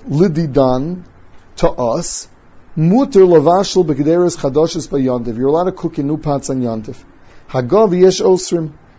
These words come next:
V'chein HaMinig Im Lo Al Yidei Adchak. L'kein Noagu Kishekonim Kderes Chadoshes Bepesach Mevashvim Kodem Yontiv. Now this was, in the olden days,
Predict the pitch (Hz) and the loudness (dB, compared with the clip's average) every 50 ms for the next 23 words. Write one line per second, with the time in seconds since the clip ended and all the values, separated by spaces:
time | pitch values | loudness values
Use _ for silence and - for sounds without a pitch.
0 | - - - 151 - - 190 214 202 196 185 165 156 156 170 190 202 175 160 - | -12 -8 -6 -4 0 2 2 2 2 2 0 0 0 0 0 0 -2 -2 -4 -4
1 | 170 147 147 147 147 160 175 202 214 208 185 180 - - 175 165 156 151 160 175 | -4 -2 -2 0 0 2 4 6 6 6 6 4 4 2 2 4 4 2 2 2
2 | 175 170 160 - - - 139 135 127 - - 135 131 - - 175 190 185 175 170 | 0 0 -2 -2 -4 -4 -4 -4 -4 -4 -6 -8 -8 -6 -4 -4 -2 0 2 2
3 | 175 175 156 147 196 208 220 214 214 - - - - - - - - 160 - - | 2 2 2 0 -2 -2 -4 -4 -8 -12 -18 -20 -20 -20 -20 -10 -6 -6 -4 -2
4 | 156 - - - 185 208 202 190 170 - 147 170 185 190 185 - - 175 160 180 | -4 -4 0 0 0 0 0 -2 -2 0 0 2 4 4 4 2 0 -2 2 2
5 | 180 180 180 175 180 190 190 196 214 220 202 180 180 175 165 170 185 180 - 185 | 2 2 2 0 -2 0 2 2 2 2 0 0 -2 0 2 2 2 2 2 0
6 | 185 175 151 139 170 170 156 156 147 147 139 131 123 120 - - - - - - | -2 -2 -2 -2 -2 -2 0 -2 -2 -2 -4 -4 -4 -6 -8 -12 -14 -16 -18 -20
7 | - - - - - - 151 156 156 160 143 202 254 - - 170 170 185 180 180 | -20 -20 -20 -20 -12 -6 -4 -2 -2 -2 -2 -2 -4 -4 -4 -2 2 4 6 6
8 | 170 160 139 - - 175 147 147 156 165 175 185 214 185 185 170 156 143 165 165 | 6 4 2 -4 -6 -4 -2 0 0 2 2 2 0 0 -2 -4 -2 0 0 2
9 | 165 156 147 139 131 131 135 - | 2 2 2 2 0 -2 -6 -12